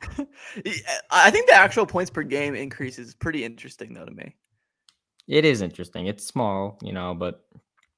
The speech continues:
Speaker 1: I mean, a
Speaker 2: it's
Speaker 1: full
Speaker 2: still not
Speaker 1: point's
Speaker 2: into
Speaker 1: not
Speaker 2: fantasy
Speaker 1: nothing.
Speaker 2: relevant territory, and this isn't filtering for prospect, um, levels. You know, like, some people, some players are just, like,
Speaker 1: Sure.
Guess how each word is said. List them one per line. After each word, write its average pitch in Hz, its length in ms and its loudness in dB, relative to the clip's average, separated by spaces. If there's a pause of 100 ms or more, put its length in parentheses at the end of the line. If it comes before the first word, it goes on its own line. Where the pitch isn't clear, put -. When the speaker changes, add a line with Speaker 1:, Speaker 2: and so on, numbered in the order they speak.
(140)
Speaker 1:
I - 40 -12
mean, 208 100 -2
a - 20 4
Speaker 2:
it's - 80 0
Speaker 1:
full - 80 4
Speaker 2:
still 151 120 10
not 135 120 8
Speaker 1:
point's 127 160 2
Speaker 2:
into 147 80 -4
Speaker 1:
not 131 80 -2
Speaker 2:
fantasy 127 160 2
Speaker 1:
nothing. 123 100 -8
Speaker 2:
relevant 117 300 2
territory, 117 680 -2 (420)
and 110 160 0
this 127 180 -2
isn't 120 200 -2
filtering 113 440 -4
for 98 480 -10
prospect, - 920 -6 (120)
um, 98 580 -6 (640)
levels. 113 560 -2
You 107 80 -8
know, 95 140 -6
like, 85 240 -10
some 104 200 -6
people, 104 420 -10
some 107 220 -6
players 101 320 -4
are 98 60 -16
just, 95 220 -10
like, 90 80 -6
Speaker 1:
Sure. - 180 -8